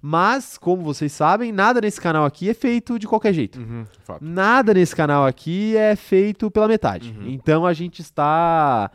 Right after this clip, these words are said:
Speaker 1: pensando em formas de melhor atendê-los e de fazer coisas interessantes com a nossa loja.
Speaker 2: Perfeito.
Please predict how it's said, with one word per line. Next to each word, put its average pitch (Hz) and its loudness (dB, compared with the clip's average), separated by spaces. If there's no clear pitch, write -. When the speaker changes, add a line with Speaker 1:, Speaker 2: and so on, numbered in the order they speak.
Speaker 1:
pensando 202 2
em 226 -2
formas 208 0
de 208 -8
melhor 214 2
atendê-los 190 -4
e 156 -8
de 170 -8
fazer 170 -4
coisas 170 0
interessantes 170 -6
com 123 -4
a 120 0
nossa 117 -2
loja. 87 -4
Speaker 2:
Perfeito. - -18